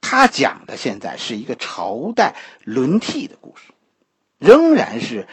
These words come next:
是沿着一个传统的文人的角度，就姚雪银先生，嗯，他本质上是个传统的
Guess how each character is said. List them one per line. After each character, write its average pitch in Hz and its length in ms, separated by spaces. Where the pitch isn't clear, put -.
是 92 360
沿 107 340
着 147 100
一 113 160
个 120 220
传 165 440
统 82 260
的 110 220
文 165 340
人 117 180
的 107 80
角 - 200
度， - 160
就 123 140
姚 104 340
雪 - 320
银 135 200
先 113 260
生， - 160
嗯， - 560
他 - 220
本 - 260
质 120 160
上 107 240
是 - 140
个 - 100
传 113 320
统 85 180
的 - 80